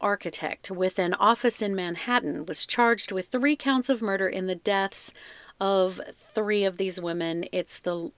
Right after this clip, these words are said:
you know, Long Island serial killers. So he is the prime suspect in the death of another girl. The remains of the so-called Gilgo Four were found along Gilgo Beach in December two thousand ten.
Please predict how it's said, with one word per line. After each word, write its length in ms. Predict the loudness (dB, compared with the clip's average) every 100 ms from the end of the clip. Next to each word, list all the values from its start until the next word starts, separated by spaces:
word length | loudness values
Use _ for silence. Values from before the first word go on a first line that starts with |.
| -12
you 200 | -8 -6
know, 100 | -6
Long 300 | -6 -6 -4
Island 340 | -4 -4 -2
serial 380 | 0 0 0 -2
killers. 400 | -6 -6 -6 -4
So 380 | -2 0 0 -2
he 240 | -2 0
is 160 | 0 0
the 80 | -4
prime 300 | -2 0 0
suspect 600 | 2 2 2 0 -2 -2
in 120 | -4
the 80 | -4
death 540 | 2 4 4 0 -8 -20 -20 -20 -20 -20 -14 0
of 380 | 4 6 4 0
another 500 | -4 0 2 2 2
girl. 380 | 0 0 2 0
The 140 | -2 -2
remains 640 | 0 2 2 2 2 2
of 300 | 2 0 0
the 100 | -2
so-called 800 | 0 2 2 0 0 0 0 0
Gilgo 440 | 2 4 4 2 0
Four 460 | 0 4 6 6
were 160 | 4 0
found 320 | 0 -2 0
along 320 | 0 0 0
Gilgo 380 | 0 -2 -2 -2
Beach 260 | -4 -4 -4
in 320 | -4 -6 -8 _
December 420 | -6 -4 -2 -2
two 220 | -4 -4 -2
thousand 340 | -2 -2 -4
ten. 260 | -4 -4